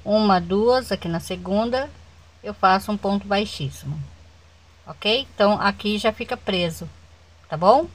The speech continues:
Então, agora eu vou fazer o corpinho, tá? Da pombinha.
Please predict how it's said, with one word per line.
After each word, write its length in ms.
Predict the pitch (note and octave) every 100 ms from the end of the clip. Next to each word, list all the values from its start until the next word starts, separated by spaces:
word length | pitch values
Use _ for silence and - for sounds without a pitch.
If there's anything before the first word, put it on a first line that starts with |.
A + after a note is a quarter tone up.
| - - - _ _ _ _ _ _
Então, 140 | G#3+ A3
agora 260 | A3 A#3+
eu 40 | B3+
vou 100 | C4
fazer 340 | C#4 B3 B3+
o 60 | B3+ -
corpinho, 680 | - C#4+ - - G#3+ G#3 F#3
tá? 360 | - G#3+ C#4 D4
Da 160 | G3 G3
pombinha. 640 | G#3+ G#3+ G3 E3 D3 C#3+